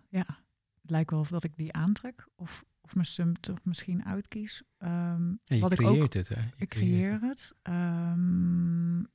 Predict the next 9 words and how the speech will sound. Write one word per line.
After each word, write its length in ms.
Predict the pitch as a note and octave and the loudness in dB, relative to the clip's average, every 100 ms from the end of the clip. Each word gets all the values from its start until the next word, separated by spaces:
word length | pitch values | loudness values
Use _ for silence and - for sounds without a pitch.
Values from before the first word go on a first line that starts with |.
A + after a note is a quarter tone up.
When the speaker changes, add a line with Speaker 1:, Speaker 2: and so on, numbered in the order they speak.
| _ | _
Speaker 1:
en 420 | E3+ E3 E3+ F#3 | 0 2 2 0
ook 200 | - F#3 | -4 -2
de 60 | E3+ | 2
mensen 400 | E3+ E3+ - F#3 | 2 2 -2 -6
die, 360 | E3+ F3+ F3+ - | -4 -2 -4 -6
eh, 240 | E3 E3 E3+ - | -8 -6 -8 -10
k-, 300 | - - - | -18 -14 -8
kijk, 200 | E3 D#3 | -6 -2
begrijpen 760 | D#3 C3+ F3 G3+ G3 F#3+ G#3+ | -2 -2 -4 -4 -4 -6 -8